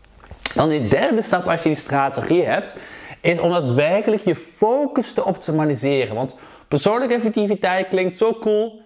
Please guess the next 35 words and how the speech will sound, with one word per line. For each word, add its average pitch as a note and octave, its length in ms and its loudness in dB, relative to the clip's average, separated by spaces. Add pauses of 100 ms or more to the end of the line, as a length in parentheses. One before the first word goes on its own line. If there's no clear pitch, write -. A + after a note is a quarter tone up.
het - 200 -10
is G3 200 0
niet B3 180 2
lastig. G#3 480 0
Aan - 80 -12 (180)
de - 60 -4
andere C4 240 2
kant A#3 220 0
is A3 140 -2
het - 100 -16
ontzettend G3+ 540 0
lastig, G3+ 420 0 (400)
want E3 140 0
wij F3 160 4
mensen F3 520 -2
hebben D#3+ 280 0
niet E3 140 -2
meer D3+ 180 0
echt D3 200 -4
de C3 80 0
focus. - 840 -2 (520)
Onze E3 400 0
aandachtspan G3+ 840 0
is B2 280 0
zo E3+ 200 4
ontzettend D#3 1080 -2
kort. D3 360 -2
We B2+ 180 -2
continu A3+ 400 2
worden F#3+ 200 2
we - 60 -2
afgeleid D#3+ 400 -2
door G2+ 100 -2
social G#3+ 480 2
media, F3+ 360 2